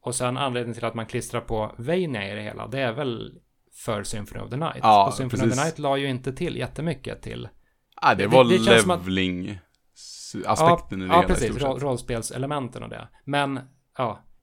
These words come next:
Speaker 1: Vania-delen, att den får uppta en så stor del
Speaker 2: Ja.
Speaker 1: av Metroidvania-titeln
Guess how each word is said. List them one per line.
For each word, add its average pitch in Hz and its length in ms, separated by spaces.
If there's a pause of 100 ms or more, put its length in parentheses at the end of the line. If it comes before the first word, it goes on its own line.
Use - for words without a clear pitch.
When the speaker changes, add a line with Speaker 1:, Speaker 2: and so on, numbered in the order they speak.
(340)
Speaker 1:
Vania-delen, 139 960
att 127 220
den 139 180
får 170 200
uppta - 360
en 123 100
så 127 160
stor 131 500
del 110 320
Speaker 2:
Ja. 107 300
Speaker 1:
av 107 60 (220)
Metroidvania-titeln 127 2000